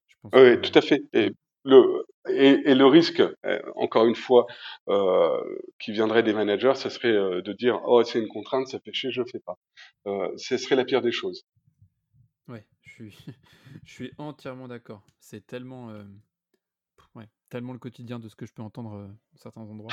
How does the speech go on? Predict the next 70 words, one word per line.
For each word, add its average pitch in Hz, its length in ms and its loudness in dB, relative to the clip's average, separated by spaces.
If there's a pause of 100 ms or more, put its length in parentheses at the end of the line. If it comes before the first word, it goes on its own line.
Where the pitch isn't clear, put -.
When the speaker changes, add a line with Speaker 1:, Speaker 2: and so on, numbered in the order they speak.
(120)
Speaker 2:
<laughs> - 800 0 (140)
Speaker 1:
Ok. 117 60 -18 (560)
Mais 139 80 -4
du 147 120 -6
coup, 226 100 -6
ça 180 120 -4
me 143 60 -8
donne 143 140 -2
le 139 60 -2
Speaker 2:
Je 147 60 -2
me 160 80 4
Speaker 1:
titre 160 140 0
de 139 80 -4
la, 131 120 -2
de, 143 220 -14
le, 160 180 -4
le 170 280 0
titre 160 200 -12
de 156 60 0
l'épisode 151 340 -6
est 135 40 -12
tout 139 120 -18
trouvé, 127 260 -12
ça 127 160 -16
sera 110 260 -14
du 104 120 -14
risque 120 260 -16
à - 20 -8
la 110 100 -10
confiance. 110 520 -16
C'est - 180 -20
parfait, - 500 -18
ça - 180 -20
me, 95 260 -20 (300)
Speaker 2:
Ouais, 202 360 6 (100)
Speaker 1:
ça 127 120 -12
me 120 100 -12
Speaker 2:
ouais, 147 100 10
Speaker 1:
va - 40 4
Speaker 2:
c'est - 160 -6
Speaker 1:
bien. 165 200 4
Speaker 2:
bien. - 140 -14 (120)
Speaker 1:
Ça - 120 -12
te 113 60 -12
va 135 140 -6
Speaker 2:
Moi 151 200 4
Speaker 1:
aussi ? 156 220 0
Speaker 2:
aussi, 202 100 -2
ça 170 80 0
me 139 80 0
va 127 80 2
bien. 139 280 4 (100)
Ah 151 100 10
bah, 156 120 12
Speaker 1:
Ok. 156 80 8
Speaker 2:
bien 170 80 10
sûr, 226 260 4 (600)
parce 147 220 4
que 170 100 4
de 151 140 2
toute 151 160 -4
manière, 156 380 4
de 135 80 0
faire 135 220 -2
confiance, 147 580 0
euh, 107 320 4
c'est - 160 -6
prendre 131 220 -2
un 151 100 0
risque. 151 400 -4